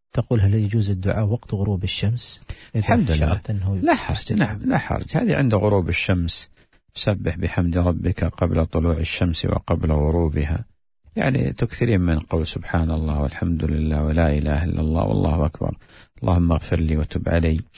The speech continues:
Speaker 2: آه، كذلك، آه، قبل طلوع الشمس أيضًا. لا حرج، هذه الأوقات ينص بعض العلماء على أن الإنسان طيب أنه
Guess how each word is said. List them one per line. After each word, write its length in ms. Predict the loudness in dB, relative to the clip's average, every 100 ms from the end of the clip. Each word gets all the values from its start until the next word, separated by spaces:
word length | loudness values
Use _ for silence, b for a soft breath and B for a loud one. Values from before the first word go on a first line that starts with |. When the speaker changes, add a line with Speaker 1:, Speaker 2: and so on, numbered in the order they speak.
| B B B B _
Speaker 2:
آه، 420 | 0 2 2 0 -4
كذلك، 640 | -2 0 2 2 0 -2
آه، 480 | -2 -2 -4 -6 -6 -4
قبل 260 | 0 -2
طلوع 300 | 0 0 0
الشمس 480 | -2 -2 -2 -2 -2
أيضًا. 380 | 0 0 0 -2 b b b b -2
لا 120 | 0
حرج، 340 | 0 0 0 0
هذه 140 | 2
الأوقات 440 | 2 0 2 0 0 B B B -4
ينص 280 | 0 0 0
بعض 240 | 0 2
العلماء 480 | 2 2 2 2 0
على 280 | 0 0 0
أن 140 | -2
الإنسان 400 | -2 -4 -2 -2
طيب 420 | -2 0 2 0
أنه 320 | -2 -2 -2